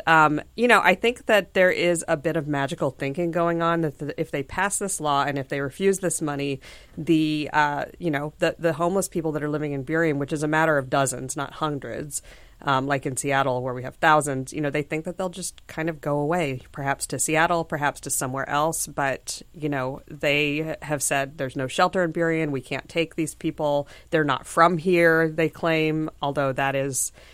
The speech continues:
um, pretty clearly not true, according to people who've been, you know, working with them over the years. So it's, uh,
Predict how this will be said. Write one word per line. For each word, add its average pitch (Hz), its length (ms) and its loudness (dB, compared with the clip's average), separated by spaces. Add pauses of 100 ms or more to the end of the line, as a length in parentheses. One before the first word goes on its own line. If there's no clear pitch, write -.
(260)
um, 139 380 2 (200)
pretty 156 240 -2
clearly 139 340 0
not 123 240 -4
true, 143 540 2
according 139 380 -2
to 131 120 -2
people 139 300 -6
who've 123 120 -6
been, 127 360 -6
you 143 100 -4
know, 123 80 -6
working 131 360 -2
with 143 160 -2
them 147 360 -2
over 151 200 -2
the 156 120 -4
years. 160 300 0
So 143 340 2 (480)
it's, 190 340 4
uh, 165 360 8